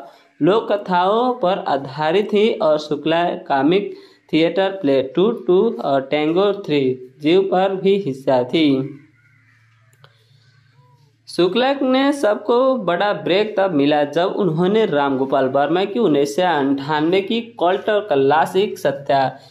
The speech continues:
की पाठकथा सह लेखक किया और फिर फिल्म गैंगस्टर कल्लू मामा का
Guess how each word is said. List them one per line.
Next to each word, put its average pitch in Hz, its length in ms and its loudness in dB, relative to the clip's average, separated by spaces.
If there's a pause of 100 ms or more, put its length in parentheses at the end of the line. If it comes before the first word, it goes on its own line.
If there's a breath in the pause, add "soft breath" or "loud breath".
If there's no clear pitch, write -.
(180 loud breath)
की 202 100 2
पाठकथा 196 1000 0 (120)
सह 170 140 2
लेखक 156 460 0
किया 139 280 2
और 170 340 -2
फिर 196 600 0
फिल्म 240 480 0
गैंगस्टर 185 580 -2 (140)
कल्लू 180 480 2
मामा 147 420 0
का 196 380 0